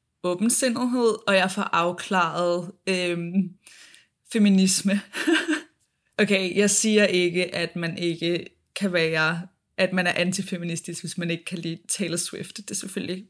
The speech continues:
fair ikke at kunne lide hende. Men jeg tror, I ved, hvad jeg mener med, at der har været en bestemt diskurs omkring hende, især hele Kanye West-situationen, som bare er farvet af meget sexisme, så derfor,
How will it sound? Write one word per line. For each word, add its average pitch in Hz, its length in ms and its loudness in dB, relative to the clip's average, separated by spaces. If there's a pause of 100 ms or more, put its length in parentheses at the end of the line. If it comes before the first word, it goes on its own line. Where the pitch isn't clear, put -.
(140)
fair 165 300 -4 (360)
ikke 202 160 2
at 190 80 -2
kunne 208 160 0
lide 190 200 -2
hende. 175 280 -2
Men 202 240 2
jeg 208 140 2
tror, 233 200 0
I 220 160 2
ved, 208 180 4 (100)
hvad 202 120 4
jeg 190 160 4
mener 190 520 2 (100)
med, 185 420 2 (600)
at 202 140 0
der 190 60 2
har 190 120 4
været 180 160 4
en 180 80 -2
bestemt 190 420 0
diskurs 226 600 0
omkring 208 420 0
hende, 202 280 4
især 180 560 0
hele 180 400 -2 (440)
Kanye 170 360 -4
West-situationen, 202 1040 0
som 214 200 2
bare 240 160 4 (260)
er 196 240 2
farvet 180 760 0
af 190 160 0
meget 185 500 2
sexisme, - 760 -2
så 202 160 0
derfor, 208 380 -2